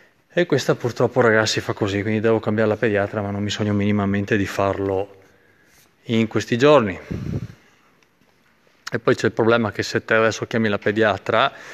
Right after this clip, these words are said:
perché il bimbo c'ha trentanove di febbre, non te lo visitano a meno che non abbia, si-, non, non sia messo malissimo, cosa che mia figlia non è perché è tranquilla, solo che c'ha sto febbrone,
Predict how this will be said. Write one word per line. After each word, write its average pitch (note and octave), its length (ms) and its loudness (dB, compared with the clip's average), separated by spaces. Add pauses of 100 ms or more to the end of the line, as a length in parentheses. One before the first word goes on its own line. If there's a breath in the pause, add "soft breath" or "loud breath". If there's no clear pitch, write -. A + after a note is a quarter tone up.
(640 loud breath)
perché B2+ 240 0
il A2+ 60 2
bimbo A#2+ 280 2
c'ha A2 140 0
trentanove A#2 480 2
di A#2+ 80 0
febbre, A2+ 520 2
non G#2+ 180 0
te - 80 0
lo B2 100 2
visitano A#2 560 0
a - 20 2
meno G#2+ 200 -2
che G#2+ 100 -2
non G#2 100 -2
abbia, G#2 220 -2
si-, G#2+ 160 -8
non, G2+ 200 -4 (140)
non G2 100 -12
sia A2+ 120 -4
messo G#2 240 -6
malissimo, G2+ 560 -4 (1400 loud breath)
cosa G#2+ 240 -2
che G2+ 80 -2
mia G2 120 -4
figlia G2 240 -4
non F#2 160 -4
è F2+ 120 -2
perché E2 1120 -8 (200)
è G2 160 -14
tranquilla, F#2+ 640 -4
solo F#2 220 -8
che - 100 -14
c'ha - 140 -14
sto - 160 -10
febbrone, G2+ 640 -4